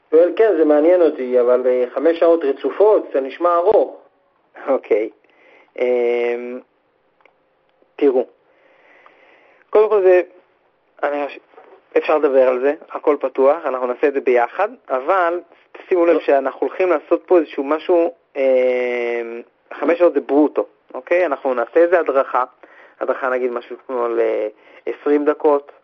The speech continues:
Speaker 2: חצי שעה, משהו כזה, ואתם תלכו לעשות עבודה על זה, אוקיי?
Speaker 1: תרגילים, כן, תרגילים.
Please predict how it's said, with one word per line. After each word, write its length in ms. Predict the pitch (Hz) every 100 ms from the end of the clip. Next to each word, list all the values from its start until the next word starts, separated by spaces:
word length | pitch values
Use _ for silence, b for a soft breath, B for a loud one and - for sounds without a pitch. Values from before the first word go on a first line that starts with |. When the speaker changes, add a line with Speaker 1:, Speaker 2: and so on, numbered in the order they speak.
| -
Speaker 2:
חצי 320 | - - 139
שעה, 300 | 143 156 165 - _
משהו 180 | 117 -
כזה, 320 | 127 160 180 - b b -
ואתם 460 | 127 160 170 -
תלכו 340 | 135 180 - 156
לעשות 340 | 135 - -
עבודה 420 | - 135 127 127
על 160 | 120 104
זה, 60 | - - _ _ _
אוקיי? 300 | 120 120 170
Speaker 1:
תרגילים, 320 | 170 170 175 - _ _
כן, 200 | 165 139 -
תרגילים. 480 | 127 131 151 165